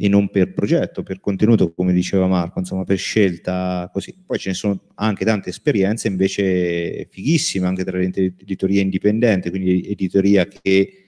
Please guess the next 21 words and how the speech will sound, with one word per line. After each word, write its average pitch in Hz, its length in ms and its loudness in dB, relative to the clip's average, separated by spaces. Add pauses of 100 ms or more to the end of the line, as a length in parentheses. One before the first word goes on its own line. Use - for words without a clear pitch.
(240)
è 98 80 -4
editoria, 92 840 0
eh, 85 960 -8 (160)
per, 85 540 -4
per 90 120 -4
scelta. 92 600 -4 (320)
E 190 80 -12
poi 135 140 0
ci 170 100 2
sono, 104 400 0
c'è - 160 -6
un'esperienza 101 480 -4
delle 98 160 -2
autoproduzioni, 127 760 -2 (180)
anche 104 220 -2
qui 101 200 0
torniamo 104 440 -2
al 98 120 -2
discorso, 101 760 -4 (560)
eh, 92 1600 0
mediale. 95 760 0